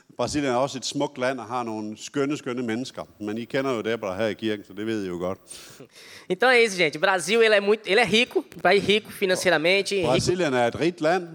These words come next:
Speaker 2: Ela é um país, né, de, de, de, é, diferenças culturais.
Speaker 1: Mange forskellige kulturer.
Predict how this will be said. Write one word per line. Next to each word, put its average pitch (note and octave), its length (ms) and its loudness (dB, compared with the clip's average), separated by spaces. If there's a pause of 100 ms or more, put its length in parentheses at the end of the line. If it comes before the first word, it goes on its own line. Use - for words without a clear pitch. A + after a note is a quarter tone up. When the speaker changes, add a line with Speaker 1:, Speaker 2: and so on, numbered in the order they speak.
Speaker 2:
Ela C3 140 2
é - 20 2
um E3 80 0
país, D#3+ 400 0
né, D#3 180 2
de, C#3+ 220 -6
de, C#3 280 -2
de, C#3 500 -6
é, C3+ 340 2
diferenças D#3+ 720 -2
culturais. D3+ 920 -2
Speaker 1:
Mange C#3 440 2
forskellige D#3 420 -4
kulturer. C#3+ 600 -2